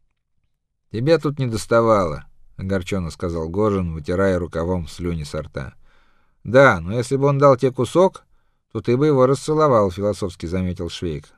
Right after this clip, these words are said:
"Ну да, я один", заговорил Смочек, но быстро замолчал, потом вышел наружу и вернулся, пряча что-то под мундиром.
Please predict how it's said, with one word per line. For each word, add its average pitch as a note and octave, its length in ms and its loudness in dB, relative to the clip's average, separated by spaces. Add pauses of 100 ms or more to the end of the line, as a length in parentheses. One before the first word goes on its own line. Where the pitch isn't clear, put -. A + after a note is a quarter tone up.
"Ну E3+ 200 -2
да, D3 500 4
я B2 260 2
один", B2+ 300 0
заговорил G#2 380 2
Смочек, F#2+ 520 -6 (480)
но G#2 100 -6
быстро D3 320 0
замолчал, C#3+ 640 4 (160)
потом C3+ 340 -4
вышел A#2 240 -2
наружу B2 420 0
и G#2+ 80 0
вернулся, A#2 480 -2
пряча G#2+ 360 -4
что-то - 300 -10
под E2+ 160 -8
мундиром. C#2+ 600 -8